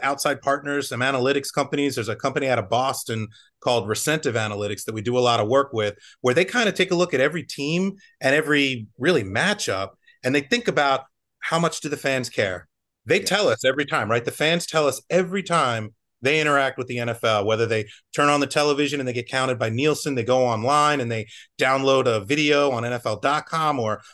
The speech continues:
Speaker 1: follow a player on Instagram or buy a ticket on the secondary market or place a legal
Speaker 2: Yeah.
Speaker 1: sports bet on a team. Like, they're telling us every day what they care about, and what they care about are the quarterbacks. There's no two ways around it.
Speaker 2: <laughs>
Speaker 1: And there just
Speaker 2: Yeah.
Speaker 1: seems to be this incredible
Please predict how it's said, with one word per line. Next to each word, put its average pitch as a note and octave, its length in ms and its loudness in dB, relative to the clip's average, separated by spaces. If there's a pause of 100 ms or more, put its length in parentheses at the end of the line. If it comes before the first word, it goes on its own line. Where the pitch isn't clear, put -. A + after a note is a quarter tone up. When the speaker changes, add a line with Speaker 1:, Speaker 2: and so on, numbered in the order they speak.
(140)
Speaker 1:
follow C3+ 340 4
a A#2 80 2
player D3+ 460 4
on G#2+ 100 -2
Instagram D#3 560 -2
or A2+ 80 -2
buy A#2 220 0
a F#2+ 80 -6
ticket E3+ 320 -2
on D3+ 100 2
the A#2+ 80 -4
secondary A#2+ 480 0
market C#3 380 0
or A2+ 60 2
place B2+ 340 -2
a A2 40 -6
legal D#3 540 2 (220)
Speaker 2:
Yeah. - 80 -6
Speaker 1:
sports E3 420 2
bet E3+ 240 2
on D3+ 160 0
a D3+ 80 -2
team. F3+ 240 -2
Like, D3 200 2
they're A#3+ 220 -2
telling F3 380 -4
us A#2 160 -4
every D3+ 280 -2
day G#2+ 500 -2 (340)
what D3+ 160 2
they D#3+ 100 2
care G#3+ 280 0
about, F#2 380 -2 (340)
and A#2+ 80 -2
what C3 100 2
they C#3 80 0
care A3 240 0
about B2+ 380 2 (200)
are C3 100 2
the B2+ 60 0
quarterbacks. F#2+ 540 -6
There's A2 160 -8
no B2+ 280 0
two C#3 160 -2
ways C#3 180 4
around B2+ 340 4
it. B2 160 2
Speaker 2:
<laughs> - 220 -14
Speaker 1:
And - 120 -10
there A#2+ 120 -2
just - 280 -8
Speaker 2:
Yeah. D3 60 -8
Speaker 1:
seems D3+ 240 -6
to B2 60 -16
be D3 160 0
this C3+ 180 -2
incredible B2 1040 0